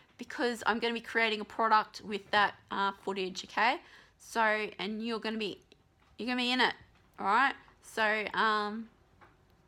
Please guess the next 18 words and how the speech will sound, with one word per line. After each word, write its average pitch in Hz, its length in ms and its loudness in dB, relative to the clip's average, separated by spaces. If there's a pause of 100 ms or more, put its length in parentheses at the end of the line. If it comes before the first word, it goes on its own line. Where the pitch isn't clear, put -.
(540)
that's 220 200 -10
good. - 220 -4
It's - 100 -12
good 285 120 -2
promotion 247 460 2
for - 140 -12
you 254 240 -2
as 214 120 -6
well 233 220 4
to - 100 -16
get - 240 -4
yourself 208 560 -4 (680)
out 233 240 4
there, 196 420 -2
you 233 140 -6
know, 202 80 -2
promoting 226 480 0
you 226 540 -4